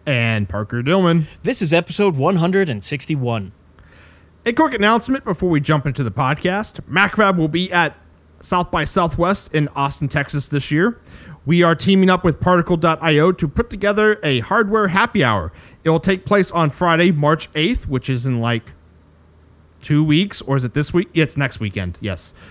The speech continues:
Speaker 1: Um, that's good, 'cause I have to be there. Uh, from four P M to eight P M at the super cool Jester King Brewery. Check the show notes for full details and to R S V P.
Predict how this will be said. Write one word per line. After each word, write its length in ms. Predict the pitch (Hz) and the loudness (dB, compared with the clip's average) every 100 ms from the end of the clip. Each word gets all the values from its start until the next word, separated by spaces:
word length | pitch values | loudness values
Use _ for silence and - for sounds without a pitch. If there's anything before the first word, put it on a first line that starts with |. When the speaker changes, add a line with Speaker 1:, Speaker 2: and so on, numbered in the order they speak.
| - | -16
Speaker 1:
Um, 440 | - 123 123 117 110 - _ - | -2 0 0 -2 -4 -12 _ -10
that's 140 | 135 | -6
good, 320 | - 151 95 | 0 0 -2
'cause 140 | - 113 | -10 -4
I 80 | 131 | -4
have 100 | 147 | -2
to 60 | |
be 140 | 160 233 | -2 -2
there. 240 | 107 82 - - - - - | -2 -6 -12 -20 -18 -18 -6
Uh, 160 | 143 151 | -2 0
from 200 | 202 180 | 2 2
four 240 | 214 226 | 4 2
P 280 | 220 214 196 | 2 2 4
M 140 | 214 | 4
to 180 | 214 220 190 | 2 0 0
eight 160 | 262 | -2
P 200 | - 165 | -2 0
M 160 | 139 160 | 2 0
at 140 | 165 160 | -2 -4
the 60 | |
super 300 | 156 247 233 | -2 -4 -4
cool 280 | 160 214 233 | 0 2 2
Jester 320 | 175 208 - | 2 -2 -4
King 280 | 202 220 247 | -4 0 0
Brewery. 440 | 208 165 127 98 87 - - - | 2 2 2 -2 -8 -14 -20 -16
Check 300 | - 247 247 | 0 2 2
the 80 | 214 | -2
show 200 | - 254 | -2 0
notes 340 | 214 175 220 | 4 4 2
for 120 | - 147 | -2 -4
full 260 | - 202 | 2 2
details 540 | 190 180 180 214 202 - | 2 -4 0 2 2 0
and 280 | 196 247 - | 0 0 2
to 200 | 214 175 | 0 2
R 220 | 160 202 | 2 2
S 160 | 202 | 0
V 180 | - 202 | -2 -6
P. 420 | 202 220 202 101 | -4 -2 -2 -4